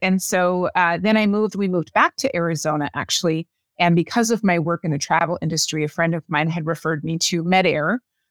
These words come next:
which was, you know, a business aviation company. I had no idea what that meant. I had no idea, uh, that corporations had their own private aircraft, fleet of aircraft. I had no idea high net worth individuals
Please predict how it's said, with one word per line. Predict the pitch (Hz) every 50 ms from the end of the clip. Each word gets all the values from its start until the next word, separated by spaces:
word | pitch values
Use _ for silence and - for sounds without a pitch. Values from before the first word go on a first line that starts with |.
| _
which | - 180 165 - -
was, | 185 175 165 - - - -
you | 185
know, | 175 160 151
a | 147 151
business | 160 190 180 - 180 160 -
aviation | 165 160 156 156 156 - - 156
company. | - - 160 - - 160 160 - -
I | 202
had | - 190 175 -
no | 185 170 170 170 170 175
idea | 160 165 - 160 151 147
what | 143 135 -
that | 147 135 - -
meant. | 143 - - 262 - - -
I | 170
had | 170 175 175 160 151
no | 165 165 170 175 196 208
idea, | 196 196 180 170 165 139 139 135 151 208 285 - _ _ _ _ _ _ _ -
uh, | 175 170 160 165 165 165
that | 160 180 165 151 147 123 - -
corporations | - - 208 180 - 175 156 151 156 - - 185 190 208 220 -
had | - 170 165
their | 165 156 - -
own | 147 156 160
private | - - 151 151 - -
aircraft, | 76 73 73 - - - 139 147 - _ _ _ _
fleet | _ - - 202 185
of | 175 147
aircraft. | 139 139 143 135 _ - 156 175 214 - - -
I | 165
had | 156 - 156 151 143 -
no | 160 170 165 165 170 202 226 220
idea | 170 160 160 156 - 156 151 160 170 185 180
high | 170 165
net | 160 156 -
worth | - 170 180 -
individuals | 180 165 160 147 156 151 - 156 143 147 160 -